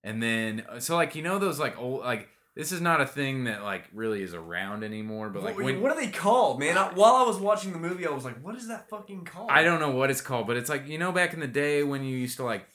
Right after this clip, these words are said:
Speaker 1: do, like, a lot of shit with receipts, and it's, like, a spike that you, like, stick the receipts on. Uh, anyways, he gets his eyeball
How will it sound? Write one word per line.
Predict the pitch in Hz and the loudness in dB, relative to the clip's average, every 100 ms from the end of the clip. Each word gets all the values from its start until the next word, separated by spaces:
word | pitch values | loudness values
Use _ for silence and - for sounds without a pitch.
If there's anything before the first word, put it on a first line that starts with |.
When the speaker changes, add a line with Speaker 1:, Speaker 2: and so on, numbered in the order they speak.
| - | -10
Speaker 1:
do, | 117 113 | -6 -2
like, | 107 | -2
a | 104 | -4
lot | 104 107 | -4 -6
of | 98 | -6
shit | - 101 | -8 -10
with | 95 - | -10 -14
receipts, | 87 - 123 123 123 - | -10 -8 -6 -6 -6 -10
and | 113 | -10
it's, | 107 101 | -10 -10
like, | 101 | -10
a | - | -8
spike | - - 123 123 117 | -8 -4 -4 -4 -6
that | 117 95 | -10 -10
you, | 98 | -10
like, | 85 | -10
stick | - - 123 123 | -10 -8 -10 -10
the | 104 | -10
receipts | 90 - 117 120 - | -10 -10 -10 -10 -8
on. | 123 123 123 123 - _ _ _ _ - | -6 -4 -6 -8 -14 _ _ _ _ -10
Uh, | 104 104 101 98 95 - _ _ | -6 -4 -4 -4 -8 -10 _ _
anyways, | 120 120 107 98 | -6 -4 -4 -6
he | |
gets | 135 170 | -6 -6
his | 175 117 120 113 | -4 -8 -8 -2
eyeball | 117 123 117 107 95 92 90 - | 0 2 0 -2 -2 -2 -6 -10